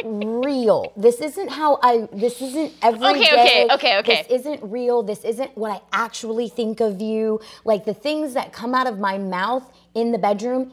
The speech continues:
Speaker 2: in Disneyland are gonna be different <laughs> in the real
Speaker 1: Also,
Speaker 2: world.
Speaker 1: I think we gotta
Speaker 2: We gotta
Speaker 1: copyright.
Speaker 2: Yo, you right, you right. Sorry, doesn't, anyway. Okay, uh, they, they referred to me as a theme park.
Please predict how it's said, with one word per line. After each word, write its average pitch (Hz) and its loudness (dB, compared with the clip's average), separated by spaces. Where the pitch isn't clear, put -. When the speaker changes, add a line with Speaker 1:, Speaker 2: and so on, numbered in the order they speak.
Speaker 2:
in 233 0
Disneyland 254 -2
are 240 2
gonna 240 0
be 240 -6
different 226 -2
<laughs> - -12
in 269 6
the 277 4
real 277 4
Speaker 1:
Also, 269 4
Speaker 2:
world. 349 4
Speaker 1:
I 175 -2
think 240 -12
we 196 -18
gotta 190 -6
Speaker 2:
We 247 -2
gotta 190 4
Speaker 1:
copyright. 180 0
Speaker 2:
Yo, 220 4
you 208 -4
right, 151 -2
you 165 -10
right. 117 -8
Sorry, - -6
doesn't, - -14
anyway. 95 -10
Okay, 233 2
uh, 226 0
they, 285 2
they 302 0
referred 571 6
to 415 6
me 359 0
as 254 4
a 226 4
theme 247 -2
park. 160 -2